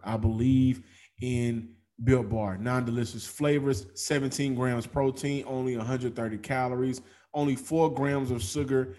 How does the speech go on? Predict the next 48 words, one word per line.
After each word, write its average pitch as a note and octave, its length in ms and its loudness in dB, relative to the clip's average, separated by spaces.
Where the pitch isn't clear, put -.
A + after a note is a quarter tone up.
and E3+ 60 -6
only F3 140 2
four D#3+ 360 0
grams C3+ 460 0
net B2+ 380 -2
carbs. A2+ 380 0
So B2+ 120 -8
not D3 220 -4
only D#3+ 440 -2
is B2+ 220 4
Built B2 300 -2
Bar B2 380 -2
the A2 60 -14
best A#2 280 -6
tasting, D#3+ 500 0
they're C3+ 320 2
also D#3+ 680 6
healthy C3+ 640 2
too. G2 340 2
And D3 120 2
if B2+ 100 2
you B2 100 -2
haven't D#3+ 300 2
tried D3 240 4
all C3+ 140 4
the A#2 100 -2
flavors, C3+ 500 2
you B2 100 -4
can A#2+ 180 -8
get A#2+ 120 2
a G#2+ 60 2
mixed A2+ 300 0
box A2 360 2
where A2 120 0
you'll C3 140 8
get B2+ 320 2
two C3 340 4
of A#2 140 0
each A2+ 140 0
of A2 60 -4
the G#2 80 -2
nine G#2 300 2
flavors. A#2+ 640 2
Can't B2+ 220 0
beat G#2 200 2
that, A2+ 180 4
right, F#2+ 200 0
guys? F#2+ 360 -2